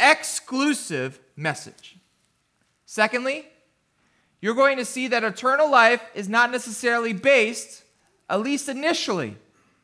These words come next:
on your goodness or your badness,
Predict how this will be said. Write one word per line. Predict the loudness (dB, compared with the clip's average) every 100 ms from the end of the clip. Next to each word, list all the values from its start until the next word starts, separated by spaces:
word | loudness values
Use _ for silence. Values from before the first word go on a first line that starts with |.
| _ _ _ _
on | 4 8 8 6 4
your | 4 4
goodness | 2 2 2 2 4 2 2 -10 -16 _ 2
or | 6 6 6
your | 2 4 4
badness, | 4 4 8 8 8 2 -6 -10 -14 -18